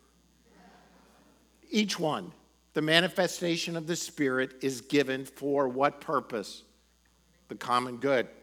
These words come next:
We're gonna come back to that later. Give some gifts, and then he goes and he's listing them, and we looked at, we've looked at all of these. Faith, healing, miraculous powers, prophecy, distinguishing between spirits, and here we go.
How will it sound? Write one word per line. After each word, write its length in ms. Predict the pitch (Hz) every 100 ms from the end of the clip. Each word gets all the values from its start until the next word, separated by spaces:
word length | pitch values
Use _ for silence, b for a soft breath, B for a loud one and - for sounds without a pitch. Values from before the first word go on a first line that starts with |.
| -
We're 100 | 123
gonna 120 | 139
come 180 | 143 156
back 220 | 139 139 -
to 80 | 127
that 200 | 120 127
later. 340 | 117 107 92 - B B B B _
Give 180 | - 165
some 200 | - 170
gifts, 420 | 143 147 147 - -
and 160 | 147 147
then 100 | 156
he 80 |
goes 420 | 139 156 156 147 -
and 180 | 143
he's 200 | 147 127
listing 500 | 165 233 - - 175
them, 300 | 139 135 143 - B B -
and 200 | 147 143
we 100 | 170
looked 280 | 208 240
at, 260 | 208 180 -
we've 200 | 147 165
looked 220 | 240 285
at 100 | 226
all 180 | 185 170
of 80 | 151
these. 320 | 131 113 -
Faith, 500 | - 185 190 127 92 - b b b b
healing, 720 | - 196 190 170 127 104 95
miraculous 680 | 120 151 185 202 196 156 143
powers, 460 | - 147 123 107 -
prophecy, 680 | - 190 180 170 - 117
distinguishing 760 | 113 120 - 180 190 175 180 156
between 360 | 147 - 143
spirits, 500 | 135 - 185 196 196
and 140 | - 135
here 140 | 175
we 100 | 220
go. 320 | 160 135 139